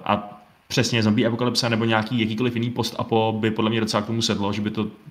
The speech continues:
přidalo víc, eh, trochu toho survivalu do toho,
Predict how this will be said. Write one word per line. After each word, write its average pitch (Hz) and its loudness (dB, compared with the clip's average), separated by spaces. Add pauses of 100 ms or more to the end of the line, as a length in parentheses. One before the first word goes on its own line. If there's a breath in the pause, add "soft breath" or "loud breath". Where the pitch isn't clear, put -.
(240)
přidalo 110 2
víc, 107 -2
eh, 101 -2
trochu 101 -6
toho 113 -2
survivalu 104 0
do 101 -4
toho, 101 -6